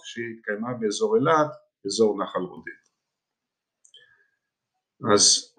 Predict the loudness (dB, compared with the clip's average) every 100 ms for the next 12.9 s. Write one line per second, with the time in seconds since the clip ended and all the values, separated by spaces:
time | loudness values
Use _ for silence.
0 | -6 8 10 10 4 0 2 4 4 4
1 | 2 2 -2 -6 -8 -6 2 6 6 4
2 | 0 0 0 0 2 0 0 -6 _ -16
3 | -6 -4 -4 -8 -6 -6 -6 -6 -8 -10
4 | -12 -10 -8 -10 -12 _ _ _ _ _
5 | 4 8 8 8 10 10 8 4 2 0
6 | 2 2 0 -2 -8 _ -20 -10 2 4
7 | 6 4 0 -2 -6 0 0 0 -4 -10
8 | -14 _ -8 -2 2 2 0 -4 -4 -2
9 | -4 -6 -8 0 0 2 2 2 2 4
10 | 6 4 2 -8 -16 _ _ _ -8 2
11 | 6 6 6 2 4 2 0 _ _ _
12 | _ _ _ _ 0 6 6 4